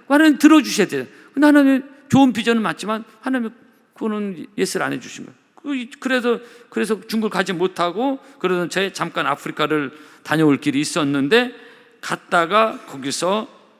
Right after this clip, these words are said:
하나님의 강력한 부르심을 받게 되고 그래서 리빙스턴이 아프리카 선교의 생애를 불사르합니다. 그러니까 하나님의 거절에는 그를 아프리카 선교의 큰 사역자로 부르시려는 하나님의 뜻이 있었다는 것입니다.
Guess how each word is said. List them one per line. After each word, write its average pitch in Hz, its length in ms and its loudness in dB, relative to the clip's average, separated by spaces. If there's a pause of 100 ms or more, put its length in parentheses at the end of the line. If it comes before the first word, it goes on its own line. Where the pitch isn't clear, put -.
(100)
하나님의 196 500 -2 (140)
강력한 208 680 -2 (360)
부르심을 156 480 -2
받게 123 260 -10
되고 135 480 -6 (560)
그래서 117 220 -6
리빙스턴이 120 760 -6
아프리카 160 380 -6
선교의 165 580 -4 (340)
생애를 233 500 -2
불사르합니다. 110 600 -14 (640)
그러니까 - 220 -8
하나님의 160 340 0
거절에는 147 680 0 (520)
그를 135 180 0
아프리카 127 320 0
선교의 131 420 -2
큰 - 560 2
사역자로 214 540 0
부르시려는 156 680 -4 (220)
하나님의 139 380 -2
뜻이 131 240 -8
있었다는 117 460 -6
것입니다. - 440 -18